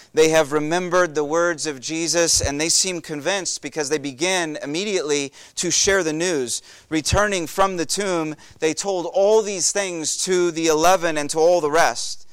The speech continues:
Something happened that changed these women, something that changed their lives.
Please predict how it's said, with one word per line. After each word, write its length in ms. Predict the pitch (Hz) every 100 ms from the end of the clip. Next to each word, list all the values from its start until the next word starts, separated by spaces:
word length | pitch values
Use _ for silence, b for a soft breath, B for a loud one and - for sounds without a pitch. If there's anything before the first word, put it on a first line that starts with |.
| b b b b
Something 480 | - - 226 240 190
happened 580 | 165 220 220 117 90 - _ _ _ _ _ _ _ _ _ _ _ _ _
that 200 | 151 170
changed 500 | - 214 233 226 -
these 200 | 180 135
women, 360 | 139 123 104 85 _ _ _ _ _ _
something 480 | - - 226 226 233
that 140 | 202 -
changed 460 | - 208 220 185
their 160 | 196 185
lives. 600 | 170 185 151 107 -